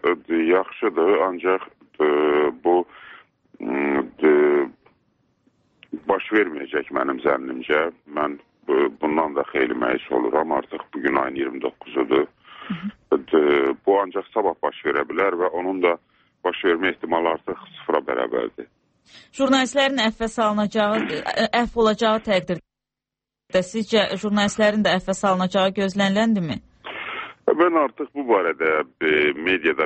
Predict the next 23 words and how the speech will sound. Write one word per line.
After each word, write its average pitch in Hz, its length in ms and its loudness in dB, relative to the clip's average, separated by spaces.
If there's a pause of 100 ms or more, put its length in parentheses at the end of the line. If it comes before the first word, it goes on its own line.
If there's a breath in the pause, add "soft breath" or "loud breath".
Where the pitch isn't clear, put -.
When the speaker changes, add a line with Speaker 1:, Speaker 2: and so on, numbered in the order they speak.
Speaker 1:
fikir 87 320 -4
bildirmişəm, 76 800 -2
çünki, 73 400 0 (560 soft breath)
e, 71 220 2
bu 85 180 0
ictimai 92 560 0
rəylə, 90 400 -2 (320)
e, 69 80 -6 (480)
rəsmi 82 480 -6
mövqe 80 320 -2
üst-üstə - 480 -4
düşmür. 62 560 -8
Mən 87 400 -2 (120)
deyə 85 200 2
bilmərəm 82 480 -4
ki, 76 160 -14
məhz 71 160 -6 (600 loud breath)
jurnalistlər, 76 640 -2 (260)
e, 69 120 -2 (460)
bu - 140 0
əfv 78 240 -4
fərmanına 71 500 -6
düşəcəklər. 71 680 -4